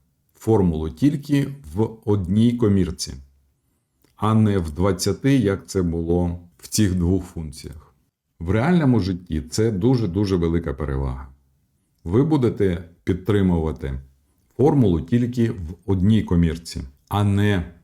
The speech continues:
в двадцяти, чи то там в ста, в ста п'ятдесяти. Тому використання саме функції, котра повертає масив або array, це більш продуктивний шлях.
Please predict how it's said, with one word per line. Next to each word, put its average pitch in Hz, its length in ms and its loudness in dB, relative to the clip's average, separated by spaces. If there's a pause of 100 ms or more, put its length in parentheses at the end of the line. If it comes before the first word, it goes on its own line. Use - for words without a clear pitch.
(140)
в 90 60 -2
двадцяти, 104 760 2
чи 92 140 -4
то 87 140 0
там 80 280 -4
в 78 60 -10
ста, 110 440 -2
в 95 220 -10
ста 92 240 -4
п'ятдесяти. 76 840 -6 (120)
Тому 113 300 2
використання 104 920 0
саме 92 400 0
функції, 90 480 0
котра 85 320 -4
повертає 85 920 -2
масив 151 540 0 (360)
або 82 340 -2
array, 90 500 -2 (340)
це 131 280 2 (460)
більш 110 420 2
продуктивний 87 680 -2
шлях. - 340 -14